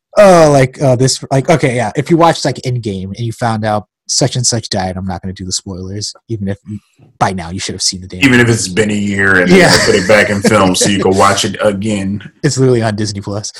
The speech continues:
Speaker 1: Um, yeah, like, if you didn't watch it and you just heard who died, it'd be like, "Oh, damn." But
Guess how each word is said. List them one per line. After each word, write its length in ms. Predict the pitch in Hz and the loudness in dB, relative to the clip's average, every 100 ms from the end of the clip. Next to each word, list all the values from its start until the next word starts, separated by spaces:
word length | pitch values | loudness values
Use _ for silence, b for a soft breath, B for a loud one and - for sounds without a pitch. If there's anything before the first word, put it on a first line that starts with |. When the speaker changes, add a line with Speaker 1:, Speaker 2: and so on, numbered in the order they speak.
| B B B - | B B B 2
Speaker 1:
Um, 680 | 139 131 120 110 107 104 _ - | 4 4 2 0 -4 -8 _ 2
yeah, 240 | 190 147 | 4 4
like, 400 | 127 139 143 - _ _ _ _ _ _ _ _ _ - | 4 2 0 -4 _ _ _ _ _ _ _ _ _ 0
if 180 | 180 - | 0 2
you 260 | 185 180 147 | 4 4 4
didn't 300 | 135 196 156 | 2 4 4
watch 300 | 139 135 135 | 4 4 0
it 120 | 123 | -2
and 100 | 135 | -2
you 100 | 135 | -2
just 200 | 123 - | -2 -2
heard 260 | 131 131 | -2 -2
who 180 | 123 131 | -2 -6
died, 480 | 113 113 107 113 127 | -4 -2 0 -2 -4
it'd 140 | 135 | -4
be 80 | 127 | -4
like, 160 | 127 135 | -4 -2
"Oh, 200 | 175 165 | 2 2
damn." 340 | 147 143 110 104 | 2 0 -2 -4
But 280 | 131 123 | -2 -2